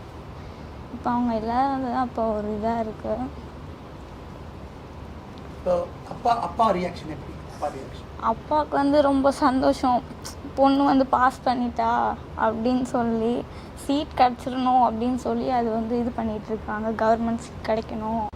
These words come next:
Speaker 2: கிடைக்கணும். இது உங்க-, இது உங்களுடைய ஃபர்ஸ்ட் அட்டெம்ப்டா எழுதுனீங்களா?
Speaker 1: ஆ, ஃபர்ஸ்ட் அட்டெம்ப்ட்.
Speaker 2: எந்த, எந்த ஸ்கூல்ல படிச்சீங்க?
Speaker 1: ஜெயகோபால்கருடைய கவர்மெண்ட் கேர்ள்ஸ் ஹை ஸ்கூல்.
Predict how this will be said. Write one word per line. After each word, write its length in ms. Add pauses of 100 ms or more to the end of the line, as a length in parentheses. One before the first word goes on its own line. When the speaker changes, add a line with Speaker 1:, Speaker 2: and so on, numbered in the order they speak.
(140)
Speaker 2:
கிடைக்கணும். 420
இது 160
உங்க-, 100
இது 140
உங்களுடைய 200
ஃபர்ஸ்ட் 220
அட்டெம்ப்டா 240
எழுதுனீங்களா? 440
Speaker 1:
ஆ, 160 (100)
ஃபர்ஸ்ட் 340
அட்டெம்ப்ட். 680
Speaker 2:
எந்த, 180
எந்த 200
ஸ்கூல்ல 300
படிச்சீங்க? 480
Speaker 1:
ஜெயகோபால்கருடைய 960
கவர்மெண்ட் 480
கேர்ள்ஸ் 260
ஹை 160
ஸ்கூல். 340